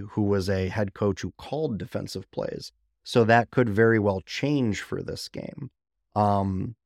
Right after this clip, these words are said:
but if any of the patterns that this L A Chargers defense have laid out for us before in, are indicative of this game, I,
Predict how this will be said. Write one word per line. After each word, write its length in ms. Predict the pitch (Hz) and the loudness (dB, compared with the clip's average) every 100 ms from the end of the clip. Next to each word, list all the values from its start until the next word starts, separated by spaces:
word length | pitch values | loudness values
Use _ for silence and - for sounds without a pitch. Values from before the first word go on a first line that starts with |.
| _ _ _ | _ _ _
but 240 | 104 117 - | 0 0 0
if 320 | 127 139 - - | 2 2 0 -6
any 240 | 113 113 110 | 0 2 4
of 140 | 104 | 2
the 80 | 98 | 0
patterns 580 | - 104 101 101 101 98 | 0 2 4 2 0 -2
that 80 | 107 | -4
this 240 | 98 - - | -6 -6 -10
L 180 | 101 98 | -6 -4
A 100 | 95 | -2
Chargers 360 | 104 95 92 | -2 -2 -2
defense 380 | - 98 101 95 | -4 -4 -2 -4
have 140 | 95 95 | -4 -4
laid 140 | 95 | -4
out 160 | 101 95 | -4 -4
for 160 | 98 | -4
us 120 | 95 | -4
before 640 | - 87 - 95 95 95 95 _ _ _ _ | -4 -12 -6 -2 0 0 -2 _ _ _ _
in, 200 | 117 113 - | 2 2 -2
are 200 | 98 98 | -6 -2
indicative 520 | 98 95 120 135 143 | -2 0 0 0 0
of 80 | 143 | 0
this 180 | 143 - | -2 -2
game, 340 | 139 139 143 - _ _ | 0 0 -2 -8 _ _
I, 100 | - | -4